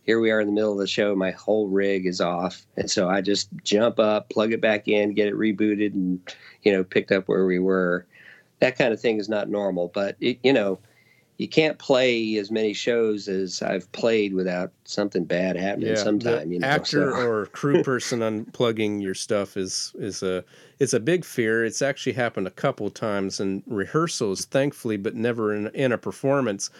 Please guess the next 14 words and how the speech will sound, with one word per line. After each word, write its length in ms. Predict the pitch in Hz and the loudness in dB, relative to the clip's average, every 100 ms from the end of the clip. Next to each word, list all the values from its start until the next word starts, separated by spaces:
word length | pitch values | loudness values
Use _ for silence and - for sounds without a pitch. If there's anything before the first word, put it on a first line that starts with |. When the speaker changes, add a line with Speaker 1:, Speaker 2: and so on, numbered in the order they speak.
| - - - | -20 -20 2
Speaker 2:
But, 520 | 151 - 127 120 110 | 2 4 4 2 0
Speaker 1:
<laughs> 40 | - | -2
Speaker 2:
uh, 420 | 117 107 101 98 80 - | 0 2 2 0 -2 -2
you 80 | 123 | 0
know, 80 | |
I 80 | 113 | 0
play 320 | - 147 113 98 - | 0 0 0 -4 -12
the 200 | - 113 | -6 -6
keyboard 520 | - - 170 151 127 | -6 -4 -2 0 2
I 100 | 110 | 2
normally 280 | 113 120 104 | 0 0 -2
play 280 | - - 139 | -4 0 0
off 260 | 107 92 98 | 0 -2 -2
of, 340 | 92 95 - | -4 -4 -16